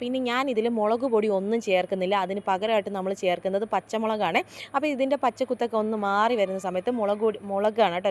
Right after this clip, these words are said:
രണ്ട് മുളക്, നല്ല എരിവുള്ള മുളകായതുകൊണ്ട് ഞാൻ ദേ ഇങ്ങനെ മുറിച്ചിട്ട് കൊടുത്തിട്ടുണ്ട്. പിന്നെ നമ്മുടെ ചിക്കൻ എണ്ണം, ചിക്കനും കൂടെ എടുത്ത് ഇട്ട് കൊടുത്ത് നല്ല പോലെ ഒന്ന് വഴറ്റി കൊണ്ടുവരാം. ചിക്കൻ നല്ല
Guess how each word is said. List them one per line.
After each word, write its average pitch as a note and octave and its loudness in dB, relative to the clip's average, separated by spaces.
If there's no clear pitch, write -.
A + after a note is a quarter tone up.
രണ്ട് G#3 -4
മുളക്, F3+ 0
നല്ല F#3+ 0
എരിവുള്ള G3+ -2
മുളകായതുകൊണ്ട് F3 0
ഞാൻ A3+ 0
ദേ A3 4
ഇങ്ങനെ G#3 -2
മുറിച്ചിട്ട് F#3+ -2
കൊടുത്തിട്ടുണ്ട്. F3+ 0
പിന്നെ C#4 -4
നമ്മുടെ A3 -2
ചിക്കൻ A#3 -2
എണ്ണം, A3+ -4
ചിക്കനും A#3 -4
കൂടെ A3 2
എടുത്ത് F#3 0
ഇട്ട് F3 -4
കൊടുത്ത് E3+ 2
നല്ല A#3+ 4
പോലെ G#3 4
ഒന്ന് G3+ -2
വഴറ്റി F3+ 0
കൊണ്ടുവരാം. F#3 4
ചിക്കൻ C4+ -2
നല്ല A3 2